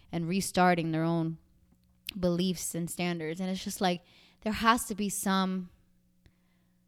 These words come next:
downfall and really bad consequence to that.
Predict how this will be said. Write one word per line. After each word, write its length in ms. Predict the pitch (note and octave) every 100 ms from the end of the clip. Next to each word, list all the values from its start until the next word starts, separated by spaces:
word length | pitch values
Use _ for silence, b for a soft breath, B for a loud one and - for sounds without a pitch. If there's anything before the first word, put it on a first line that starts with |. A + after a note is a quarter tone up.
| _ _ E3+
downfall 760 | F3 F#3+ A3 F3+ E3+ D#3 D3+ -
and 240 | E3 E3 D#3+
really 320 | A3+ C4 A3+
bad 460 | - F3+ G3+ E3 -
consequence 840 | - F#3+ A3 - - D#3 D#3 -
to 140 | - E3
that. 280 | E3 C#3+